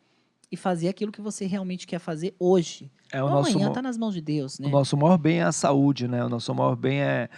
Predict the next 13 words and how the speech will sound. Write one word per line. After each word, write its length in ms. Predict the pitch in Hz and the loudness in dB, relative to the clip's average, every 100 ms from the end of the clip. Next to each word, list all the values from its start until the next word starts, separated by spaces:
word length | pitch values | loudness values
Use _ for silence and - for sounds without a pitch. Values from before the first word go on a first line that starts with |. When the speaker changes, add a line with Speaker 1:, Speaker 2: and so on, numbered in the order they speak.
| - - | -20 -6
Speaker 2:
é, 240 | 120 - | -4 -2
o, 200 | 131 127 | -2 -2
a 60 | 127 | -2
gente 340 | 127 139 - | -2 -4 -4
sempre 280 | 123 147 147 | -4 -2 -2
brinca 380 | 127 127 143 - | -2 -4 -4 -4
em 80 | 117 | -4
família 380 | 113 117 123 123 | -2 -2 -2 -2
falando 320 | 120 117 123 | -2 -4 -6
que 400 | - 120 113 107 - - - - | -4 -2 -2 -4 -12 -20 -20 -6
você 360 | 135 131 - | 0 2 2
poder 320 | 165 160 143 139 | 2 2 4 0
discernir 760 | 110 - 135 117 123 120 - | -2 0 2 2 0 -2 -4